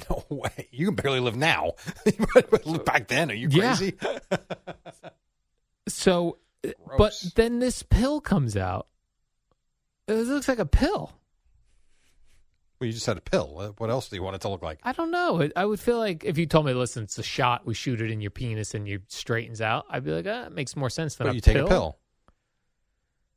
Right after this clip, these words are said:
Speaker 2: Prescription medicine. Is it a pill? Let's see.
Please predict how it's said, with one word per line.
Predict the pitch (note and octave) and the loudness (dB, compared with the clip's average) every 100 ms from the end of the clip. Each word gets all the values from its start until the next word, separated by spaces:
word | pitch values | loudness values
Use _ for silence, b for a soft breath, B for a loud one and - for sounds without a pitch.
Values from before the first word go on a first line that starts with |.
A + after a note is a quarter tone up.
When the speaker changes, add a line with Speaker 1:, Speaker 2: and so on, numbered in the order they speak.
| _ | _
Speaker 2:
Prescription | - C#3 - F#3 F3+ G3 D#3 | -6 -6 -6 -6 -6 -2 0
medicine. | C#3 B2+ G#2 G2 G2 | 0 -2 -6 -10 -10
Is | A#2 G#3+ | -10 -8
it | G#3+ | -12
a | |
pill? | - A3 F#3+ | -10 -10 -8
Let's | E3+ - | -8 -10
see. | - G2 | -14 -16